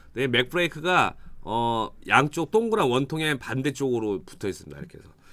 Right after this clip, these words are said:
그래서 약간 이 자성을 만들어주는 방식이 다른 방식이네요. 이게 반대로 서 있으니까 스풀이 이만큼 나와 있는 거예요. 예, 마주 보고 있는 게 아니고.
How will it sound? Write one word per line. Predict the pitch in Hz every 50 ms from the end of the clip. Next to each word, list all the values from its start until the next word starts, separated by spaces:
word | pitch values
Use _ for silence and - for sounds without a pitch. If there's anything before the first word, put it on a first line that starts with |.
| - - -
그래서 | - 101 117 107 101
약간 | 98 98 - 120 131 143 131 - -
이 | - 98 85
자성을 | - 87 104 104 120 117 113 107 107 101 98
만들어주는 | 85 82 87 101 104 104 101 101 90
방식이 | 82 90 90 - - 92 90
다른 | - - 90 90 101 107 107 104 104 104 101 95
방식이네요. | 85 87 92 87 - 95 104 98 92 90 87 87 98 120 151 180 214 226 - _ _ - - - - - - - - - - - - - -
이게 | 139 147 185 190 185 135 101 - - - _ - _
반대로 | - - 120 147 175 202 214 196
서 | 185 202 196
있으니까 | 185 185 175 170 170 160 - 180 175 147 131
스풀이 | - - 226 196 - 214 190 139
이만큼 | 127 135 139 131 - 120 95
나와 | 85 85 101 113 117 107
있는 | 95 90 82 78
거예요. | 76 76 73 69 71 - - - -
예, | 80 82
마주 | 80 82 101 131 147 156
보고 | 151 143 143 135
있는 | 120 117
게 | 101
아니고. | 92 85 82 76 76 -